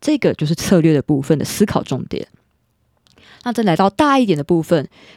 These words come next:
我们现在讲的策略其实是最外圈的这一环节，那里面由内至外的部分，最里面的话是起源的来龙去脉，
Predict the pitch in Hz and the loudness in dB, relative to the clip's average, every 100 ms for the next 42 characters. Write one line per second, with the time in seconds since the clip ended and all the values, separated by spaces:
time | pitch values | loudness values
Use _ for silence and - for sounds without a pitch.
0 | _ - 185 175 277 294 226 160 151 240 | _ -6 -2 0 2 2 2 0 0 2
1 | 202 175 - 151 185 - - 269 240 220 | 4 2 0 0 -2 -4 -2 0 2 2
2 | 165 - 160 139 147 139 - - - - | 0 -2 -2 0 0 0 -4 -8 -10 -10
3 | - - - - - 330 202 170 208 - | -12 -14 -20 -12 -2 0 2 2 2 0
4 | 156 143 151 202 233 226 143 - - 180 | -2 0 0 0 2 2 0 -4 -2 0
5 | 165 190 147 151 160 147 160 175 - - | 2 2 0 0 -2 0 -2 -2 -12 -20
6 | _ _ - 320 170 156 226 165 156 160 | _ _ -2 0 2 2 2 2 2 0
7 | 170 - - 156 135 143 143 143 156 147 | -2 -4 -4 -2 0 0 2 2 2 0
8 | 175 190 151 151 - | -2 -2 0 -2 -4